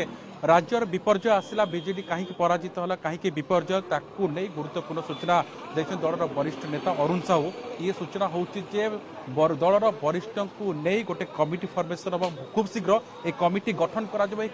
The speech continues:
କମିଟି ହିଁ ଏଇ ଯେଉଁ ବିପର୍ଯ୍ୟୟ କାହିଁକି ଘଟିଲା, ତାର ତର୍ଜମା କରିବ। ଇଏ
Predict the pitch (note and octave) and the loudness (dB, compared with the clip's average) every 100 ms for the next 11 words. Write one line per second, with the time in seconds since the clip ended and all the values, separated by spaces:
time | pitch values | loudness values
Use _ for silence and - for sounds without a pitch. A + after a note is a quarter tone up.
0 | F3 F3 G3+ - F3+ G3+ - - - - | -4 -4 -4 -4 -4 -4 -4 -12 -12 -2
1 | F3 F3 A3 A3 E3 - G3+ G3 F#3+ F3 | -2 0 -2 0 -4 -2 -2 -2 -2 0
2 | G3 G3 F#3+ - G3 F#3 F3 D#3+ D3+ F#3 | 0 -4 -8 -6 -4 -2 -2 -4 -2 -2
3 | F3 F#3+ F#3 F#3 | 0 0 0 -2